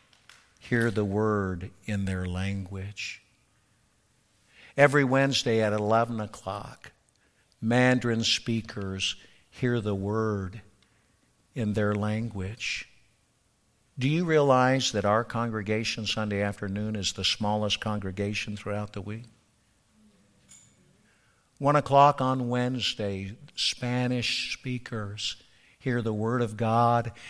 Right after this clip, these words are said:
in their language. At three o'clock on Wednesday, people hear the word of God in English. And then on Saturday afternoon, they hear the word of God in English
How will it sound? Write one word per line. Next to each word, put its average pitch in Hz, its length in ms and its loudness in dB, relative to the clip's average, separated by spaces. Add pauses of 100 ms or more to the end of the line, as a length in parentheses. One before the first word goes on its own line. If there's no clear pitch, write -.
(140)
in 117 260 2
their 110 260 4
language. 107 1200 -2 (1400)
At 123 160 2
three 151 240 2
o'clock 135 420 4
on 120 200 2
Wednesday, 120 600 -2
people 120 380 -4
hear 127 240 -4
the 113 120 -4
word 117 220 -4
of 110 140 -4
God 110 460 2 (420)
in 110 260 0
English. 110 1040 -4 (1800)
And 110 120 0
then 127 140 6
on 123 180 6
Saturday 123 580 4
afternoon, 117 920 0
they 110 180 0
hear 117 180 0
the 110 120 -2
word 110 200 -2
of 107 140 -4
God 107 420 4
in 107 240 -4
English 107 600 -4